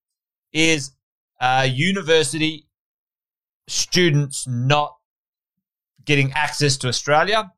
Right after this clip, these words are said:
That will change, and that will change overnight, uh, in a very short period of time.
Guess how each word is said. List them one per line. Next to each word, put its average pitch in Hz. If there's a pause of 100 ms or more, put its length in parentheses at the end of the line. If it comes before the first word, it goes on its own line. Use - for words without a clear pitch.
(320)
That 120
will 131
change, 190
and 139
that 127
will 127
change 147 (380)
overnight, 165 (760)
uh, 107
in 123
a 117
very 127
short 127
period 127
of 101
time. 113